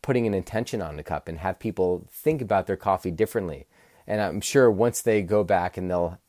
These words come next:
have the cup of coffee, they will think about their coffee differently. And putting that thought out there, for me, just kinda shifted the way I was looking at the year to come, is also, uh,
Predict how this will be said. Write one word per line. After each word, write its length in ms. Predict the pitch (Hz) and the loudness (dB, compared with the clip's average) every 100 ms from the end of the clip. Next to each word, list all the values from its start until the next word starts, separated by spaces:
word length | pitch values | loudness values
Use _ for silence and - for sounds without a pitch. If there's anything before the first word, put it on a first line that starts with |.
| 76 | -14
have 240 | 90 95 82 | -4 -2 -2
the 60 | |
cup 200 | 82 - | -6 -6
of 40 | - | -2
coffee, 280 | 107 - 82 | -2 -2 -2
they 140 | 85 | 0
will 200 | 92 135 | 2 2
think 220 | - 113 | 0 -6
about 220 | 82 76 | -6 -6
their 80 | 76 | -6
coffee 240 | 76 71 78 | -8 -8 -8
differently. 480 | 78 76 69 69 - - - - _ _ _ _ _ _ _ _ _ _ _ _ _ _ | -8 -10 -12 -14 -20 -20 -20 -20 _ _ _ _ _ _ _ _ _ _ _ _ _ _
And 420 | 127 120 117 110 - _ _ _ _ _ _ _ _ _ | 2 4 4 0 -4 _ _ _ _ _ _ _ _ _
putting 320 | - 170 190 175 | 2 6 6 4
that 180 | 120 | 0
thought 260 | - 117 107 | 4 6 6
out 220 | 113 139 | 4 0
there, 400 | - 87 76 78 - _ _ _ _ _ _ _ _ _ _ | 0 0 -2 -8 -14 _ _ _ _ _ _ _ _ _ _
for 240 | - 131 | -2 2
me, 460 | 120 139 151 151 143 | 4 4 6 6 4
just 240 | 120 131 | 0 -6
kinda 220 | - 135 | -4 -4
shifted 840 | 104 - - 139 135 - 120 101 - _ - | -4 -6 0 0 0 2 4 2 -4 _ -12
the 160 | 98 98 | -4 2
way 260 | 110 120 | 4 4
I 180 | 101 101 | 4 2
was 280 | 98 95 98 | 2 0 0
looking 300 | 110 - 101 | -2 0 -4
at 120 | 87 | -4
the 80 | 85 | -4
year 200 | 82 85 | 0 0
to 80 | 85 | -2
come, 400 | - 110 95 73 | 0 0 0 -4
is 180 | 87 | -2
also, 480 | 98 101 107 98 92 - - - - _ | 0 2 2 4 2 -2 -20 -20 -20 _
uh, 600 | 95 92 85 82 80 | 0 2 4 4 2